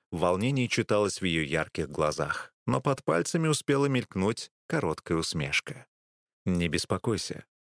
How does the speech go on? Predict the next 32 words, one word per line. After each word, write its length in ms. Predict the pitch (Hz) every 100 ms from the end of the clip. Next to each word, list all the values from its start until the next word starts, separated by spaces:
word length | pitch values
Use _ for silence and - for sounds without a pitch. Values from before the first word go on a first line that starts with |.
| -
просто 420 | 147 139 - 120
дай 240 | 98 139
мне 220 | 151 131 123
посмотреть», 920 | 110 - 90 - 85 76 - - - _ _ _
тихо 320 | - 107 -
и 40 | 98
вкрадчиво 640 | - 90 90 - 95 87
произнёс 540 | 85 87 82 85 78
аристократ, 680 | - 80 - - 110 127 - _ _ -
а 80 |
затем 300 | 110 131 170
взял 240 | 143 131 113
девушку 440 | 101 104 - -
под 340 | - 90 73 -
руку. 340 | - - - _ _ _ -
Он 140 | 95
повёл 320 | 95 92 95
её 120 | 92
глубже 380 | 82 98 90 85
во 100 | 87
дворец. 600 | 76 92 82 65 - - - _ -
Девушка 520 | 101 110 107 - 101
всё 220 | - 101
время 280 | 90 95 85
прижималась 680 | 82 80 80 82 87 82 -
к 80 |
аристократу 600 | 85 80 85 - 87 85
поближе, 600 | 85 92 95 120 90 - -
касалась 480 | 90 - 92 87 -
его 180 | 85
подолом 460 | 82 87 85 85 82
платья, 540 | - 87 92 - 82